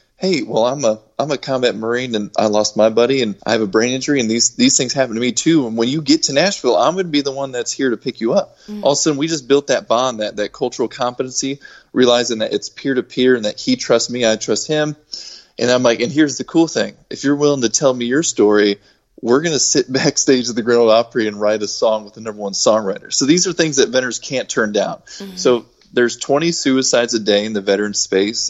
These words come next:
Speaker 1: and
Speaker 2: Mm-hmm.
Speaker 1: fourteen of those twenty don't actually seek help.
Speaker 2: Mm.
Speaker 1: So even though there's a lot of clinical work that works out there, the veterans aren't going to it because they don't want to. They don't feel like they need to. But what we're finding through our programs is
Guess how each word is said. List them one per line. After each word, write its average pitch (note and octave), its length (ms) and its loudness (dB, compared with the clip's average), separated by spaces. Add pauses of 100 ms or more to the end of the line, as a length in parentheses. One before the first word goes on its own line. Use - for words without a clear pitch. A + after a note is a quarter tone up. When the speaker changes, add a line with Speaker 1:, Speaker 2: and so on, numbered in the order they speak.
(120)
Speaker 1:
and G2 120 -6
Speaker 2:
Mm-hmm. - 140 -12
Speaker 1:
fourteen C#3 560 2
of A#2+ 100 0
those A2 220 0
twenty B2+ 440 0 (420)
don't B2+ 260 2
actually A#2 380 -4
seek - 320 -6
help. - 360 -6 (400)
Speaker 2:
Mm. G3 240 -20
Speaker 1:
So B2 280 2 (160)
even D3+ 260 -2
though D#3+ 140 0
there's C3+ 160 -4
a C3+ 60 -2
lot C3 180 2
of A#2 80 -6
clinical B2+ 440 0
work A2+ 260 -2
that G#2+ 180 -2
works A#2 240 0
out D#3+ 180 -2
there, F#3 260 0 (440)
the C#3 80 4
veterans D3+ 340 -2
aren't A2+ 180 -6
going A#2 360 -4
to G#2 200 -8
it - 120 -12 (120)
because A2+ 280 2
they A#2+ 100 4
don't A#2+ 200 0
want D3 220 0
to. G#2 160 -2
They G#2+ 140 2
don't A2 240 -4
feel C3 260 -2
like A2+ 160 2
they A2 120 -2
need D3+ 200 -4
to. A2 160 2
But A2 200 0
what A#2 200 2
we're D3+ 140 6
finding B2 400 0
through A#2 220 0
our A#2+ 80 4
programs A#2+ 560 -2
is G#2 180 -6